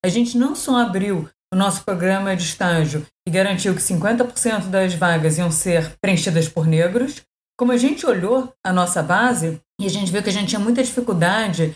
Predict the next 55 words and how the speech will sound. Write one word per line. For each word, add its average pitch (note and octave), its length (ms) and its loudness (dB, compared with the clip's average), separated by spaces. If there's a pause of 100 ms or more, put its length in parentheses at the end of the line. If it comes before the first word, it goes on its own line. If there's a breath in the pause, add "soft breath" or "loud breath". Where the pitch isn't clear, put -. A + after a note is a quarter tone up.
e D3+ 160 -8
a E3 100 2
gente G3 280 0
tinha A#3+ 160 0
metade F3+ 680 -2
do G3 100 -2
nosso F3+ 260 0
time F#3 380 0 (200)
era A3+ 240 2
de E3 120 -2
negros, A3+ 600 0 (200)
já E3+ 240 0
na G#3+ 80 -4
Adidas D#3+ 400 0
do D#3 100 0
Brasil, D#3 580 0 (320)
É, G3 60 4
mas G#3+ 180 2
eles A#3 120 0
não A3+ 200 -4
chegavam G#3+ 360 0
na G#3 80 2
liderança, F#3 480 0
eles D#3+ 80 -4
não F#3 100 0
conseguiam F#3 460 0
subir. E3 420 0 (100)
A E3 60 0
maior F3+ 240 2
parte F3+ 220 0
deles F3+ 220 0
estavam E3+ 240 -2
nas C#3+ 180 -2
lojas, G3 380 0
estavam F#3 260 0
no F#3 80 2
C F#3 160 -2
D. D3+ 280 -2 (200)
E G3 60 2
aí A#3 120 4
começou: A#3+ 280 2
o - 20 -10
que - 80 -10
que - 80 -4
a D4 40 -2
gente D4+ 200 0
precisa, C#4+ 500 0
então, A#3 200 0
para F#3+ 120 0
que - 100 -4
eles F3+ 140 -2
cresçam F#3 380 0
dentro E3+ 140 0
da D#3+ 80 0
companhia? D3+ 580 -2